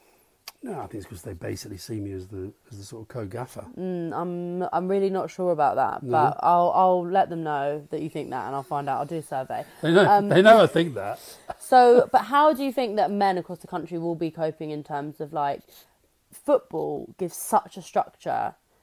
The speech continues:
Speaker 2: to life? It structures the week, it structures the day,
Speaker 1: Mm.
Speaker 2: you know, everyone sort of works towards watching match of the day. Um, what,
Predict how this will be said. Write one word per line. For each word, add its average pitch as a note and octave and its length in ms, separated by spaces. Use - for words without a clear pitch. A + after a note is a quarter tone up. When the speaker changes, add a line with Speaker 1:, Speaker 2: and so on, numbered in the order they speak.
Speaker 2:
to D#3 120
life? D#3+ 600
It F3+ 160
structures - 460
the E3 100
week, B3 480
it E3 100
structures - 440
the D3+ 80
day, A#3+ 580
Speaker 1:
Mm. - 80
Speaker 2:
you F#3+ 80
know, E3 240
everyone D3+ 580
sort D#3 180
of C#3+ 60
works D3+ 300
towards D3+ 300
watching C#3+ 580
match D#3 300
of D3+ 80
the D#3+ 40
day. G3+ 460
Um, D#3 420
what, G3+ 400